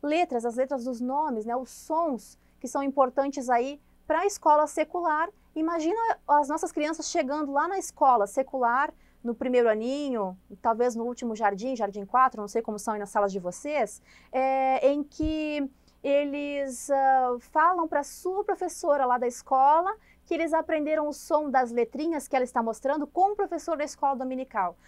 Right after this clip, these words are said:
Também é uma coisa bacana pra gente, né? E aí, qual é a ideia? É um papelzinho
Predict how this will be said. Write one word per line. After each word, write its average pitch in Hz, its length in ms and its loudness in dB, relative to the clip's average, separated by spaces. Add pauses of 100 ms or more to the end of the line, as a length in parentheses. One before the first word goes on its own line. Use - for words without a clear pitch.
(140)
Também 320 300 2
é 285 40 -2
uma 269 140 2
coisa 269 240 4
bacana 254 400 2
pra 254 160 -2
gente, 208 340 -8
né? 254 180 -4 (260)
E 330 40 -2
aí, 381 180 6
qual 415 140 4
é 427 40 6
a 440 60 2
ideia? 208 420 6 (200)
É 480 40 -4
um 508 80 -4
papelzinho 370 640 2